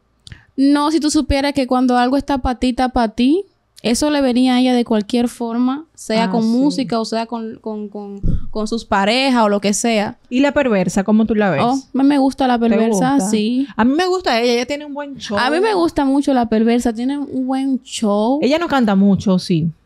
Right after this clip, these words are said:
Speaker 1: Bueno, la perversa tiene un swing de su flow, porque todo el mundo no puede, no podemos cantar todo el mundo.
Speaker 2: A mí me encanta ella, que por
Speaker 1: No
Speaker 2: cierto, la
Speaker 1: podemos
Speaker 2: vamos a
Speaker 1: cantar
Speaker 2: tener
Speaker 1: todo el mundo, no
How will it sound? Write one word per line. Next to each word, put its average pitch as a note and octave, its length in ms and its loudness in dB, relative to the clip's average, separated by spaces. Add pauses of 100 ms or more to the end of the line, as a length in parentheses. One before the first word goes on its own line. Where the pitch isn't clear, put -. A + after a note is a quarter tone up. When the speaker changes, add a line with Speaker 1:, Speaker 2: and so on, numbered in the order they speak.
Speaker 1:
Bueno, C#4 320 -2
la C4+ 200 0
perversa C#4 440 0
tiene D#4+ 520 0 (320)
un F#4 200 2
swing F4+ 420 0 (220)
de C4+ 160 0
su C4+ 160 0
flow, C4+ 380 0
porque B3 200 0
todo B3+ 220 0
el C#4+ 60 2
mundo D4+ 260 4
no C4 80 2
puede, B3 240 0
no C#4+ 160 0
podemos C#4+ 400 0 (180)
cantar A3 320 0
todo G#3 100 2
el G#3+ 60 2
mundo. F4 420 0
Speaker 2:
A G#3+ 80 0
mí B3 120 2
me D4 80 0
encanta F#3 420 0
ella, F3+ 160 2
que A3+ 140 0
por A#3+ 100 0
Speaker 1:
No F4+ 60 0
Speaker 2:
cierto, F#4+ 160 2
la F4+ 60 2
Speaker 1:
podemos - 180 2
Speaker 2:
vamos E4+ 80 2
a E4 100 4
Speaker 1:
cantar E4 140 2
Speaker 2:
tener D#4+ 100 2
Speaker 1:
todo E4 60 2
el D#4 60 0
mundo, A4+ 300 4 (460)
no - 60 2